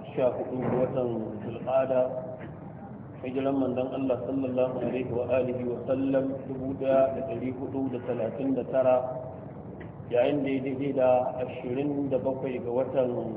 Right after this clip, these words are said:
bakwai, shekara dubu biyu da goma sha takwas, a wannan masallaci, Masjidus Sahaba da ke wannan kasuwa ta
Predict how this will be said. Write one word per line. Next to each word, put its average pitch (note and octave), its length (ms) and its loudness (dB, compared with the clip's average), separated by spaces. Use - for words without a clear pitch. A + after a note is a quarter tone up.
bakwai, C3 320 -2
shekara B2 420 0
dubu B2+ 320 -4
biyu C3 140 -2
da A#2+ 80 -4
goma A#2 560 -2
sha B2 420 4
takwas, B2+ 320 0
a A#2+ 100 0
wannan C3 300 2
masallaci, C3+ 840 2
Masjidus C3 540 -2
Sahaba B2 420 4
da A#2 100 -2
ke A2+ 240 -6
wannan B2+ 340 2
kasuwa C3 680 4
ta B2+ 160 6